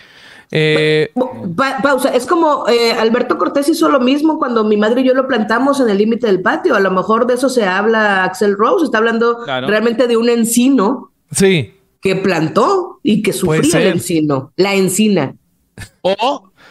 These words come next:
Speaker 3: o, eh, eh, como él se dedicaba a,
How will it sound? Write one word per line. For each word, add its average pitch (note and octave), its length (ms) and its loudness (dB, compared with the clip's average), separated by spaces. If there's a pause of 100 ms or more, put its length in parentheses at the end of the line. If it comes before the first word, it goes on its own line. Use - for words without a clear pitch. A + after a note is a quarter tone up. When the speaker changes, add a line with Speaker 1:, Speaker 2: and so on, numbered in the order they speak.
(140)
Speaker 3:
o, E3+ 380 0 (240)
eh, B2+ 760 -4 (120)
eh, C3+ 220 -4 (180)
como B2+ 400 -2
él D3+ 240 -4
se - 140 -4
dedicaba D3 600 0
a, A#2 460 -2